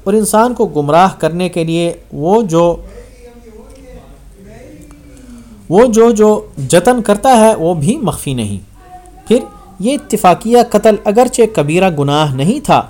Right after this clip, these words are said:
کیونکہ کبائر سے اللہ تعالیٰ اپنے پیغمبروں کی حفاظت فرماتا ہے، تاہم یہ بھی ایسا گناہ نظر آتا تھا جس کے لیے بخشش ج-، ضروری سمجھی،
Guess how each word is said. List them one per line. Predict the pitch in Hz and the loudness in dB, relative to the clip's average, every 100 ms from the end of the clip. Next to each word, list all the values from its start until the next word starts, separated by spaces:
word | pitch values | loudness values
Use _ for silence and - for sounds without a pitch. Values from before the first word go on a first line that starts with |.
| - | -6
کیونکہ | 208 220 214 | -4 -2 -2
کبائر | 160 160 214 247 | 2 4 4 2
سے | - 185 | 0 -2
اللہ | 185 196 202 | 0 0 2
تعالیٰ | 190 180 | 2 2
اپنے | 190 180 | 0 -6
پیغمبروں | - 139 139 139 185 | -2 -2 -2 -2 -2
کی | 196 139 | -2 -6
حفاظت | 101 - 147 233 233 | -8 -2 0 0 -2
فرماتا | 165 147 143 147 135 | -4 -2 -2 0 2
ہے، | 135 131 - - - | 0 -2 -12 -20 -2
تاہم | 214 214 277 | 2 4 2
یہ | 262 254 277 | 0 -2 0
بھی | 185 202 202 | 0 0 0
ایسا | 170 175 208 139 | 0 2 0 -2
گناہ | 135 151 160 135 | -2 0 0 0
نظر | 143 160 | 0 0
آتا | 139 170 | 0 0
تھا | 233 165 120 - - _ _ - | 0 2 0 -4 -20 _ _ -12
جس | 262 - | -6 -2
کے | 254 | 0
لیے | 233 214 | 0 0
بخشش | 151 170 240 226 | 0 -4 -2 -4
ج-، | 143 131 135 | -6 -4 -2
ضروری | 123 127 135 156 226 | -2 -2 -2 -2 -2
سمجھی، | 233 120 95 | -2 -4 -8